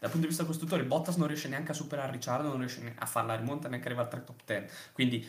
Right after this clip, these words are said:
non riesce a darti una mano nei costruttori. Hai am-, hai perso anche il vantaggio che avevi nei costruttori, perché Bottas non riesce a arrivare decimo. Cioè, eh, la situazione era molto tragica.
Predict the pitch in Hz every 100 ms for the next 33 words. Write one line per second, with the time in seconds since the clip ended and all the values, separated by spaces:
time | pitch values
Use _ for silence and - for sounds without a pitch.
0 | - 143 135 135 123 123 113 107 107 104
1 | 104 98 98 - 117 165 131 87 - -
2 | _ _ _ _ _ _ - 147 151 151
3 | 147 151 143 139 175 202 190 165 175 156
4 | 151 151 165 151 147 135 131 135 127 151
5 | 170 - 131 120 117 143 123 - 101 104
6 | 113 95 - - - - - _ _ _
7 | _ _ - - - - - _ - -
8 | - - 110 117 - 170 170 143 131 107
9 | 120 131 117 - - 101 - - -